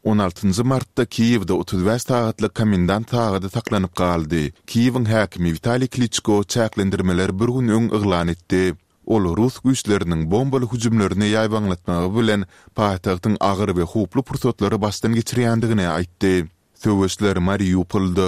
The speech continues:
we beýleki şäherlerde, şol sanda Harkivde we Mikolaýewde hem dowam etdirildi. Ýerli resmiýetleriň maglumatyna görä, Azov deňizinde Rus harby gämileri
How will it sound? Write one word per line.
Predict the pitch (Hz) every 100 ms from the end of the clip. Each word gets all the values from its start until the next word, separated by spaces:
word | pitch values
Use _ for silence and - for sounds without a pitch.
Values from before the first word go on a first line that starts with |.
| 87
we | 92
beýleki | 101 92 90 -
şäherlerde, | 101 98 101 92 87 80 90 85 - - -
şol | 120 113
sanda | 113 98 90
Harkivde | 85 101 101 - 104 85 92 87
we | 90 92
Mikolaýewde | - 92 98 117 107 104 98
hem | 104 98
dowam | 113 113 92
etdirildi. | 87 - 90 92 87 92 87 78 _ _ _ -
Ýerli | 95 92 113 131
resmiýetleriň | - 127 120 110 110
maglumatyna | 113 113 110 98 92 90 90
görä, | 98 101 92 _ -
Azov | 98 87 107 117
deňizinde | 123 113 90 87 87 98
Rus | 135
harby | 127 110 110
gämileri | 117 120 104 101 101 104